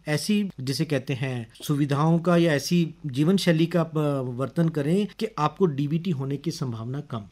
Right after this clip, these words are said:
हो। और मान लीजिए आपको चोट लग जाती है, तो आमतौर पे क्या होता है कि गंभीर चोट लगती है, तो आदमी को बिस्तर पे ज़्यादा समय तक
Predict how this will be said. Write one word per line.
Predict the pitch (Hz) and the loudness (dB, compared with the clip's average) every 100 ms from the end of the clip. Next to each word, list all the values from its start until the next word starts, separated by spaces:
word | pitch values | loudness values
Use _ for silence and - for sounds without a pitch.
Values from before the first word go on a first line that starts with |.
| 101 | -20
हो। | 92 _ - | -20 _ -4
और | 151 | 2
मान | 147 180 | 4 6
लीजिए | 220 202 208 | 4 2 2
आपको | 175 190 | 2 0
चोट | 175 208 196 | 0 2 2
लग | 165 131 | 0 -2
जाती | 131 117 123 | -4 -6 -10
है, | 127 127 - _ | -8 -10 -14 _
तो | 196 202 _ - | -6 -6 _ -2
आमतौर | 147 160 175 | -2 2 0
पे | 165 175 | 0 -2
क्या | 175 | -2
होता | 147 151 | -2 -4
है | 165 | -4
कि | 170 | -4
गंभीर | 139 135 170 | -2 2 2
चोट | 175 185 170 | 4 0 0
लगती | 160 175 | -2 -2
है, | 170 | -2
तो | 175 | -2
आदमी | 135 131 147 | -4 -6 -6
को | 165 | -4
बिस्तर | 143 127 151 | -6 -4 -6
पे | 131 143 | -4 -4
ज़्यादा | 135 135 | -4 -6
समय | 139 135 123 | -6 -6 -6
तक | 143 | -8